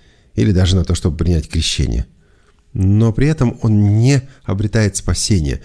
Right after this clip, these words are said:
Его мотивация другая. И рано или поздно эти вещи, м, выясняются, они открываются. А, «И по причине умножения беззакония во многих охладеет любовь.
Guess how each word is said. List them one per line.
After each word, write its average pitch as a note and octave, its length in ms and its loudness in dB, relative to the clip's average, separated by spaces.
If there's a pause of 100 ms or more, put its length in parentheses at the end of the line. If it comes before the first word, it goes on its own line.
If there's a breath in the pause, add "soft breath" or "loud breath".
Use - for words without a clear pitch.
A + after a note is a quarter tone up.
(240 loud breath)
Его G#2+ 260 0
мотивация B2+ 840 0
другая. E2 520 -4 (600 soft breath)
И E2 160 0
рано C#3+ 300 2
или F2+ 140 0
поздно A#2+ 300 0
эти F#2+ 160 -2
вещи, G2+ 360 -2 (160)
м, E2+ 200 -2
выясняются, F#2+ 920 0
они E2+ 200 -2
открываются. G2 680 -4 (640 loud breath)
А, G2 520 2
«И C3 120 -2
по G#2 120 -2
причине B2+ 520 0
умножения G#2 760 0
беззакония G2 840 0
во F2+ 180 -4
многих G2+ 440 -2
охладеет F#2 680 -2
любовь. G#2+ 500 0